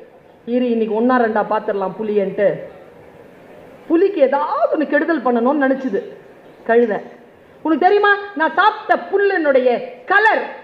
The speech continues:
என்ன?" "ஏய், நான் புல்லு சாப்பிட மாட்டேன், ஆனா கலர் தெரியும், கிரீன்." "ஏ, நான் சாப்பிட்டவன், நான் சொல்றேன்,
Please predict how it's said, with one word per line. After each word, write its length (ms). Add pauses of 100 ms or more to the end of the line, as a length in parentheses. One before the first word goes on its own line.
(420)
என்ன?" 320 (720)
"ஏய், 160
நான் 240
புல்லு 160
சாப்பிட 300
மாட்டேன், 260
ஆனா 140
கலர் 320
தெரியும், 320
கிரீன்." 360
"ஏ, 220 (1600)
நான் 260
சாப்பிட்டவன், 460
நான் 220
சொல்றேன், 460